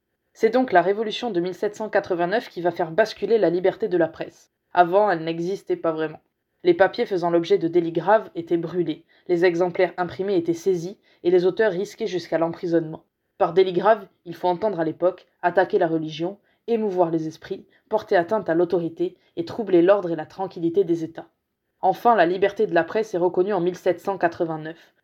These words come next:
L'article onze de la Déclaration des droits de l'homme et du citoyen proclame : « La libre communication de la pensée et des opinions est un des droits les plus précieux de l'homme.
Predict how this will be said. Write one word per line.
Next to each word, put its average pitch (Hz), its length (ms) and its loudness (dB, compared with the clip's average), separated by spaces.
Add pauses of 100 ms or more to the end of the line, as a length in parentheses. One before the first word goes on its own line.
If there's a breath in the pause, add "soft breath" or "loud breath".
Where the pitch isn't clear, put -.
(120)
L'article - 540 -2
onze 202 220 -2
de 160 80 -2
la 156 120 -2
Déclaration 175 560 0
des 160 100 -8
droits 170 220 0
de 170 100 2
l'homme 165 280 4
et 156 80 -6
du 151 100 -12
citoyen 160 580 -10 (200)
proclame : « 165 540 -2 (260)
La 175 140 6
libre 185 320 -4
communication 208 640 -2
de 175 80 2
la 156 120 -2
pensée - 360 -2
et 175 60 2
des 165 200 2
opinions 170 420 -4 (260 soft breath)
est 170 160 -2
un 208 60 0
des 180 140 2
droits 185 180 4
les 180 80 0
plus 165 140 -12
précieux 202 340 -4
de 170 100 2
l'homme. 160 220 -2